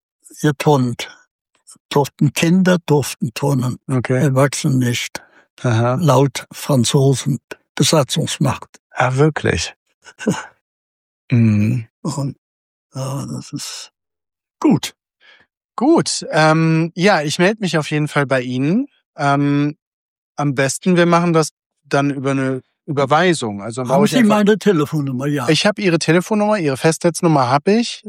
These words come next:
Speaker 2: Eine
Speaker 1: Alles da, ne?
Speaker 2: Ja, und eine E-Mail-Adresse, haben Sie sowas? Oder ist das
Speaker 1: Ja, hab ich.
Speaker 2: eher doof? Also wie möchten Sie am liebsten kontaktiert werden? Das ist meine Frage.
Speaker 1: Am liebsten telefonisch.
Speaker 2: Okay, dann machen wir das so.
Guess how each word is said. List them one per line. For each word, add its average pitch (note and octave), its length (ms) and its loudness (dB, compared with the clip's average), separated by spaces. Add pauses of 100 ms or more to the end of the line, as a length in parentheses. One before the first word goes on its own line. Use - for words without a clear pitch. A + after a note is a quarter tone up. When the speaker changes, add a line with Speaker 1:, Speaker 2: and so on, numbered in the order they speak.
Speaker 2:
Eine C#3+ 140 2
Speaker 1:
Alles D#3+ 240 -2
da, C3 280 -2
ne? B2+ 260 -2 (160)
Speaker 2:
Ja, C3 360 4
und C3 520 -4
eine C#3+ 140 0
E-Mail-Adresse, F3 720 2
haben D3+ 200 0
Sie E3+ 140 -2
sowas? F#3 480 -4 (240)
Oder C3+ 260 2
ist C3 140 -6
das C#3 260 -2
Speaker 1:
Ja, D#3 380 0
hab E3 160 -2
ich. D#3+ 120 -6
Speaker 2:
eher D#3 180 6
doof? C3 540 0 (220)
Also C3+ 280 -2
wie E3+ 140 4
möchten E3+ 300 2
Sie D#3+ 120 4
am D#3+ 100 2
liebsten E3 300 -2
kontaktiert D3+ 600 0
werden? G#2 280 -2
Das C3+ 180 -2
ist B2 140 -8
meine G#2 220 -4
Frage. F#2+ 400 -14 (640)
Speaker 1:
Am D3 180 -2
liebsten D#3+ 420 2
telefonisch. C3+ 760 -2
Speaker 2:
Okay, D3 260 2
dann C#3 140 2
machen D3+ 140 2
wir D3+ 60 2
das C3+ 140 -2
so. G2 180 -10